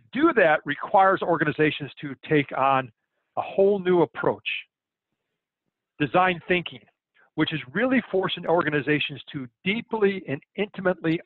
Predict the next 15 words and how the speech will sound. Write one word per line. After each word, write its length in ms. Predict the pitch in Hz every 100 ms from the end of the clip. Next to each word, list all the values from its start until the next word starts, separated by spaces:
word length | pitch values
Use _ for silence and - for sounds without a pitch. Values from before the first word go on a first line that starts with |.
| -
understand 760 | 202 185 185 - 160 156 160 139
their 260 | 131 147 131 _
customers. 560 | - 165 - 110 - - - _ _ _ _ _ -
Let's 120 | 147
under-, 180 | 196 185 -
let's 120 | 160
be 80 | 156 -
really 180 | 156 190 -
clear 220 | 208 170
here. 220 | 135 - _ _ - _ _ _ 120
The 120 | 151
only 300 | 220 285 269 - -
source 280 | 214 220 - -
of 120 | 147 127 113
value 460 | 156 170 131 95